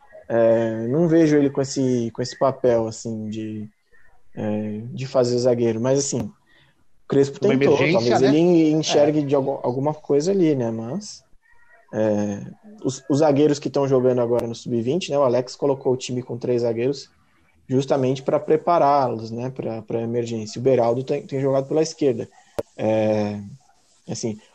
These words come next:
Speaker 1: pra um zagueiro destro jogar pela direita com três zagueiros, ele precisa ser muito bom de passe. Porque se ele não for muito bom de passe, vai ser muito fácil marcá-lo, como acontece quando o Bruno Alves joga pela esquerda, né?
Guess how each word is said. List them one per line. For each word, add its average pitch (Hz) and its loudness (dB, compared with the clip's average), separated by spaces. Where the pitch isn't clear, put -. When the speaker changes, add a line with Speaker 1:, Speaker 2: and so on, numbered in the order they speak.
Speaker 1:
pra - -2
um 131 4
zagueiro 139 4
destro 135 2
jogar 117 0
pela 120 0
direita 113 -2
com 156 0
três 131 2
zagueiros, 120 0
ele 120 -2
precisa 139 -6
ser 165 0
muito 165 2
bom 120 -2
de 113 -12
passe. - -10
Porque 123 2
se - -2
ele 170 4
não 156 2
for 143 0
muito 135 -2
bom 127 2
de 127 -2
passe, 135 0
vai 156 0
ser 156 -2
muito 151 -4
fácil 143 0
marcá-lo, 131 0
como 123 -4
acontece 135 -4
quando 139 -2
o 135 0
Bruno 147 0
Alves 139 2
joga 135 2
pela 156 -2
esquerda, 117 -2
né? 123 -10